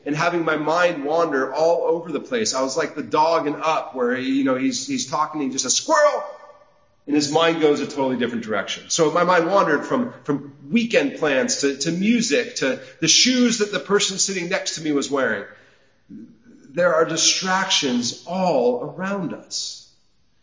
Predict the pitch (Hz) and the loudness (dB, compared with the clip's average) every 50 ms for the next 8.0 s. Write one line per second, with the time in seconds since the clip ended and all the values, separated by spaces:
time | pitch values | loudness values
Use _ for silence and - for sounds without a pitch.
0 | - - 170 170 160 - - - 220 220 202 190 - - - 214 220 220 - - | -2 0 2 2 2 2 4 4 4 4 4 2 0 -2 2 4 4 4 2 2
1 | 185 156 - - - 165 160 160 160 156 160 165 196 202 - 190 175 160 139 120 | -2 -2 -2 0 0 0 2 2 2 2 2 0 0 -2 -2 0 0 2 2 2
2 | 147 160 190 196 170 160 143 131 117 - - - 185 202 196 190 - - 156 151 | 4 4 4 2 2 0 -2 -2 -4 -4 0 2 4 4 4 2 0 -4 -4 -4
3 | 156 180 190 175 160 147 - - - - - - 175 160 165 170 180 180 180 - | -4 0 2 2 2 2 2 -4 -8 -4 0 2 2 4 6 4 6 4 4 0
4 | - 214 180 196 180 175 185 196 185 - - - 185 185 190 185 170 156 - - | 0 -2 0 0 -2 0 0 -2 -2 -2 0 0 0 2 2 2 2 2 2 0
5 | 156 147 - - 175 165 - - 165 165 165 170 151 139 131 135 131 135 123 113 | -4 -2 -2 0 0 0 -2 -2 0 2 2 4 4 2 0 0 0 0 0 -2
6 | - - - - - - - - 143 143 143 - 165 170 156 151 165 165 170 160 | -4 -6 -10 -16 -20 -12 -6 -2 -2 -2 0 0 0 0 2 2 0 0 0 -2
7 | 147 165 - - 233 233 214 214 202 196 214 220 - - - - - - - | -2 -2 -2 0 0 -2 0 0 0 0 0 0 0 -2 -6 -6 -6 -8 -14